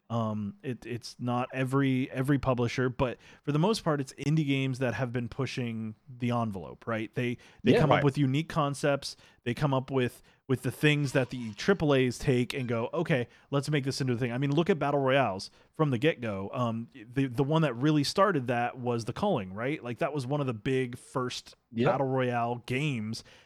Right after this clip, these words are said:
Speaker 1: that really made a splash, and that made Epic Games go, "What if we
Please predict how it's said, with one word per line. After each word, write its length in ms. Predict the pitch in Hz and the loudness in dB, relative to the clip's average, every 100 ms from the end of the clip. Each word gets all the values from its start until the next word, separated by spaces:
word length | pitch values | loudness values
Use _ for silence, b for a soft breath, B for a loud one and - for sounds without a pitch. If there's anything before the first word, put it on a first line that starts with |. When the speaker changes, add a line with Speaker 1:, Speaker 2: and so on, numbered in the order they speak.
| b | b
Speaker 1:
that 180 | 131 120 | -4 0
really 200 | 135 147 | 4 4
made 220 | 131 127 | 4 2
a 60 | 117 | 0
splash, 560 | - - 160 147 110 - | -6 -4 -2 -2 -4 -6
and 160 | 131 | -4
that 140 | 143 220 | -4 0
made 160 | 147 | 0
Epic 220 | 139 131 | 0 0
Games 280 | 113 196 175 | 0 0 0
go, 300 | 120 123 113 b b b b | 0 0 0 b b b b
"What 140 | - 147 | -2 -2
if 100 | 117 | 0
we 460 | 135 208 165 139 | 0 2 2 0